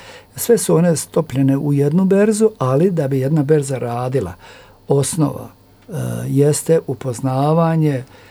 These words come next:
stanovništva, privrednika sa funkcijom tržišta kapitala i, e,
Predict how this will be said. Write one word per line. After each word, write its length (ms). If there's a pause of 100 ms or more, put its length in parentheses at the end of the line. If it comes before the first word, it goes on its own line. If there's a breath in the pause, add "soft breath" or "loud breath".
(140 soft breath)
stanovništva, 920
privrednika 720
sa 200
funkcijom 520
tržišta 460
kapitala 680 (880 loud breath)
i, 260
e, 300